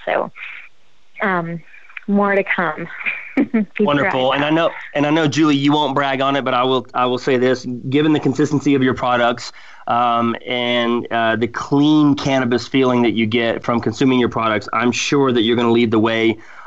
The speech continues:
Speaker 2: on the C B D side as well. I think there's some good companies out there, um, some, some good brands that have got a head start, but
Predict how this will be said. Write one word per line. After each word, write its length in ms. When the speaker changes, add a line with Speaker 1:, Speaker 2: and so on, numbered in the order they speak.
Speaker 2:
on 200
the 80
C 160
B 100
D 220
side 300
as 120
well. 300
I 100
think 220
there's 160
some 160
good 240
companies 360
out 220
there, 340
um, 320
some, 260
some 200
good 180
brands 380
that 80
have 100
got 140
a 40
head 200
start, 480
but 260